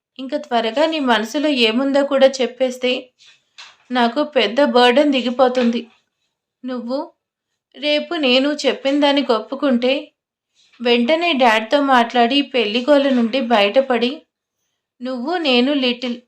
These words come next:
ముగ్గురు హ్యాపీగా ఉండొచ్చు" అంటూ ఆనందంగా నవ్వుకుంటూ,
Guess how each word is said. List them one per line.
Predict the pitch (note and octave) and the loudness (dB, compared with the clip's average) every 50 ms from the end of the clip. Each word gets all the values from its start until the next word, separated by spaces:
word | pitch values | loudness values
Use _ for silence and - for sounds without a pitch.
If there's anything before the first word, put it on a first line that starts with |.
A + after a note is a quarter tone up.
| _ - | _ -10
ముగ్గురు | A#3+ A#3+ A#3 C4 C4+ D#4+ | -8 -8 -6 -4 -4 -4
హ్యాపీగా | D#4 D#4 C#4 A#3 A3 A3 - C#4 C#4+ C#4+ D4 C#4+ | -2 0 0 0 0 0 0 -2 2 4 4 4
ఉండొచ్చు" | C4+ B3+ A#3+ A#3 A3+ A#3 - B3 F#3+ F#3+ - _ _ _ - | 4 4 4 2 0 -2 -4 -10 -10 -12 -14 _ _ _ -14
అంటూ | A3+ A3+ A3 - B3+ B3 C#4+ - - _ _ _ _ _ _ _ _ _ _ _ _ _ - | -14 -14 -10 -6 -6 -6 -6 -8 -12 _ _ _ _ _ _ _ _ _ _ _ _ _ 0
ఆనందంగా | B3 A#3+ A#3+ B3 C4+ D#4+ D#4+ E4 E4+ E4 D#4+ E4 D#4+ | 2 4 4 2 2 -2 -2 -2 -2 0 2 2 2
నవ్వుకుంటూ, | C#4 B3+ A#3 A3+ A#3 C4+ C4+ - C#4+ A#3+ A#3 A#3+ C4+ C#4 D#4 | 4 2 0 0 -2 -4 -4 -2 -2 -2 -2 -2 -4 -4 -6